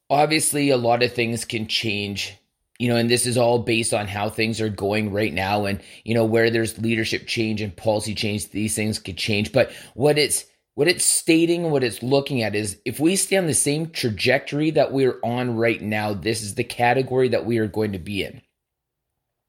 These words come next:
And what's astonishing to me is how people in Canada can still believe Justin Trudeau's bullshit. The main point of bullshit is, like, this is somebody who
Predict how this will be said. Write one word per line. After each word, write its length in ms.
And 80
what's 140
astonishing 600
to 120
me 160
is 200
how 240
people 640
in 240
Canada 800
can 180
still 540
believe 840
Justin 380
Trudeau's 320
bullshit. 600
The 200
main 480
point 380
of 140
bullshit 460
is, 120
like, 180
this 240
is 180
somebody 460
who 380